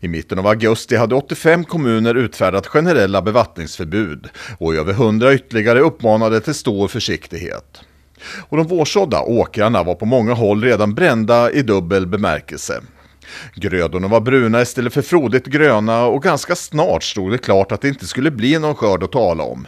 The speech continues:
om ens någon skörd alls. Men den här sommaren har slagit väldigt olika över landet. På vissa håll, främst i de norra delarna, har situationen i det närmaste bedömts som normal.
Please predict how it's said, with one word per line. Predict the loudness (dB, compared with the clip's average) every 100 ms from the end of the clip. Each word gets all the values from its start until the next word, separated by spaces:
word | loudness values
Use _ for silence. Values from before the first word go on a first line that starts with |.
| -18
om | -18 -8 -2
ens | 2 2 0 -6
någon | -4 -4
skörd | -4 -4 -2
alls. | -2 -2 -2 -10 -16 -18 _ _ _ _ -20 -20 -6
Men | 0
den | 4
här | 4
sommaren | 4 0 2 -2 -2 -4
har | -8
slagit | -8 -4 -2 -2 0
väldigt | 2 4 2
olika | 0 0 0 0 2
över | 2 2
landet. | -2 -4 -10 -14 -18 -20 _ _ _ -20 -20 -12
På | -8
vissa | -8 -4 -2
håll, | 2 4 2
främst | 2 2 2 2
i | 0
de | 2
norra | 2 4 2
delarna, | 2 2 2 0 -4
har | -4 -6
situationen | -6 -4 -2 0 2 2 2 0
i | 0
det | 0
närmaste | 2 2 0 -4 -2 -2
bedömts | 0 0 0 -2 -4
som | -4 0
normal. | 0 0 -4 -8